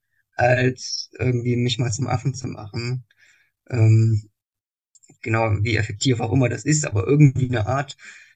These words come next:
ich find's total frustrierend, wenn ich, äh, im Alltag lebe und quasi nicht irgendwie ausdrücken kann, dass der Alltag, den ich lebe, dass ich den für nicht normal halte.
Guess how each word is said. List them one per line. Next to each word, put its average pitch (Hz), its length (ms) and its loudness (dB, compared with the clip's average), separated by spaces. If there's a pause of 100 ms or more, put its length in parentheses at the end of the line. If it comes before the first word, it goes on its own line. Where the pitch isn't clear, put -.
(160)
ich - 180 -10
find's 139 180 2
total 160 260 0
frustrierend, 147 580 4
wenn 127 140 2
ich, - 320 -2 (420)
äh, 120 240 -4
im 127 140 2
Alltag 139 360 2
lebe 147 520 4
und 123 580 -4 (460)
quasi 120 360 -2
nicht 147 220 4
irgendwie 131 300 4
ausdrücken 131 500 -4
kann, 127 480 4 (400)
dass - 560 0 (840)
der 139 120 6
Alltag, 143 260 2
den 131 140 6
ich 127 120 2
lebe, 143 280 8
dass 127 160 2
ich - 80 -6
den 123 160 -2
für 127 180 -6
nicht 127 260 2
normal 117 420 0
halte. - 360 -6